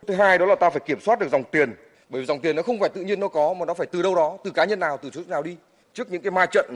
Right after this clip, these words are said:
mà ta hay gọi một cách mỹ miều, đó là cái hệ sinh thái mà do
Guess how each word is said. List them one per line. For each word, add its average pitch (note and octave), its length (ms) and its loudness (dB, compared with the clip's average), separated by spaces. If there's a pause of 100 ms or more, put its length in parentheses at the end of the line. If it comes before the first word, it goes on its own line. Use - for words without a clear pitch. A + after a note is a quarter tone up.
mà G#2 200 -2
ta C#3+ 140 -2
hay D#3+ 100 2
gọi C3+ 180 -2
một B2 140 -8
cách E3+ 140 -6
mỹ F#3 160 -8
miều, C3+ 260 -2
đó A#2 120 0
là C3+ 160 0
cái A#2 240 -10
hệ E3+ 140 2
sinh F#3 160 -6
thái D3+ 320 -2
mà D#3 120 -6
do C3+ 280 -2